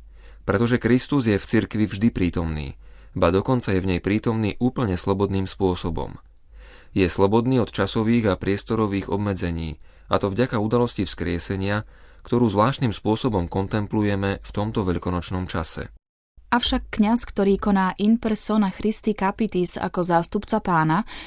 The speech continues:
Speaker 2: nekoná v mene neprítomnej osoby, ale priamo v osobe vzkrieseného Krista, ktorý sa sprítomňuje vo svojom skutočne účinnom konaní, pokračoval pápež. Opravdivo koná a uskutočňuje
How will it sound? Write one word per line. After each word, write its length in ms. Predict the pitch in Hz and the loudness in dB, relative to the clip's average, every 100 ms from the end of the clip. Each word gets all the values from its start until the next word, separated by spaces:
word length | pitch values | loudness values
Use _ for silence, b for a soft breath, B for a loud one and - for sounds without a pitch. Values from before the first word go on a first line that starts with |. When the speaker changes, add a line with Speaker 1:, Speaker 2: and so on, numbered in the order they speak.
| B | B
Speaker 2:
nekoná 480 | 226 247 247 208 190 | 0 6 6 6 6
v 80 | |
mene 240 | 196 196 190 | 6 6 4
neprítomnej 640 | 180 202 202 175 170 165 | 2 0 2 2 2 0
osoby, 400 | 170 - 175 170 | -2 0 2 2
ale 240 | 196 214 - | 2 0 2
priamo 320 | 226 233 220 | 6 6 4
v 80 | - | 0
osobe 320 | 208 - 220 226 | -2 2 0 0
vzkrieseného 720 | - - 185 - 202 202 202 | -4 -2 0 0 0 2 0
Krista, 400 | 208 214 - 175 B B - | 0 -2 0 -2 B B -4
ktorý 240 | - 247 | 2 2
sa 160 | 247 220 | 2 0
sprítomňuje 720 | 190 - 196 208 214 214 220 | -2 0 0 4 4 6 4
vo 160 | 196 196 | 2 0
svojom 400 | - 214 208 190 | 2 2 4 0
skutočne 560 | - 220 226 226 226 | 0 0 2 4 4
účinnom 480 | - 196 - 202 190 | 4 -2 2 2 4
konaní, 560 | 196 202 208 202 165 160 | 2 2 4 4 2 -2
pokračoval 560 | - 185 170 160 160 | -4 -2 0 2 2
pápež. 560 | 160 160 156 160 160 - B B B B - | 2 0 2 0 -2 -6 B B B B -4
Opravdivo 560 | 220 240 240 240 214 | 2 4 4 4 4
koná 320 | 202 185 214 226 | 4 4 4 2
a 160 | 208 196 | 0 -2
uskutočňuje 800 | 214 - 254 233 - 233 233 | -2 -2 0 0 4 6 6